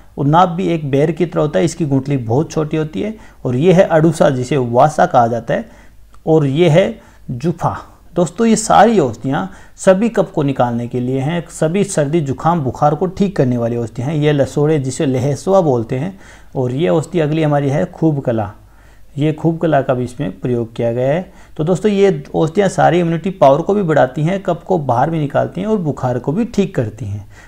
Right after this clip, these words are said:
तो ये सारे सिम्टम आजकल की बीमारियों में ज़्यादातर मिलते हैं। ये है हंसराज, जो कि हंसपदी नाम से भी जानी जाती है, तालाबों के आसपास खूब पाई जाती है और इसका इसमें प्रयोग किया गया है।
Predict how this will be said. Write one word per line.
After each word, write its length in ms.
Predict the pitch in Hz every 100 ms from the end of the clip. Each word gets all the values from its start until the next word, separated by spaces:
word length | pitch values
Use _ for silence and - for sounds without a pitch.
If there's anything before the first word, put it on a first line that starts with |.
| -
तो 60 | 202
ये 60 | 196
सारे 280 | 196 214 226
सिम्टम 420 | 202 190 196 175
आजकल 380 | 151 147 170 156
की 120 | 160
बीमारियों 380 | 147 135 135 139
में 80 |
ज़्यादातर 300 | 127 120 -
मिलते 300 | 117 127 131
हैं। 220 | 160 190 190 - -
ये 100 | 151
है 120 | 156 165
हंसराज, 640 | 147 143 - 165 180 175 - - - - - - -
जो 140 | 131
कि 240 | 139 165 165 -
हंसपदी 540 | 151 151 - 147 165
नाम 200 | 151 139
से 140 | 139
भी 100 | 147 139
जानी 220 | 123 123
जाती 260 | 135 135
है, 60 | 180
तालाबों 400 | 170 131 127 139
के 100 | 135
आसपास 440 | 127 117 139 131 -
खूब 220 | - 196
पाई 240 | 131 110
जाती 280 | 110 110 127
है 160 | 131 185 - - - 135
और 140 | 135
इसका 260 | 147 - 151
इसमें 260 | 127 143 135
प्रयोग 280 | 127 151
किया 180 | 151 151
गया 220 | 151 165
है। 140 | 185